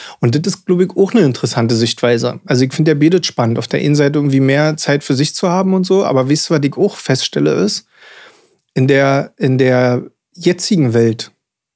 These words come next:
glaube ich, haben die Menschen viel, viel mehr zu erledigen und zu tun in ihrem Privatleben an organisatorischen Kram, als das früher der Fall war.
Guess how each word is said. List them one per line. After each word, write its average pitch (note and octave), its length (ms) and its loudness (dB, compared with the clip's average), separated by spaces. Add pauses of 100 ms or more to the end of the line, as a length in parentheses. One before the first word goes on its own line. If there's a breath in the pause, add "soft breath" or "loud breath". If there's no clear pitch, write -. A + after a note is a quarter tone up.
(800)
glaube D3+ 300 4
ich, D#3+ 240 -2
haben C#3 320 2
die C#3 100 2
Menschen F#3 580 2
viel, G#3 480 0
viel F#3 340 2
mehr E3 580 0 (500)
zu - 220 -2
erledigen D#3+ 580 2
und C3+ 160 -2
zu - 140 -4
tun G3 300 2
in C3+ 120 -2
ihrem C3+ 160 -2
Privatleben C#3 880 -2
an B2+ 160 -2
organisatorischen C3+ 840 0
Kram, F3 400 -2 (300 soft breath)
als C3+ 200 0
das C3+ 100 -4
früher D#3+ 220 2
der B2+ 140 2
Fall A#2 240 -2
war. - 240 -6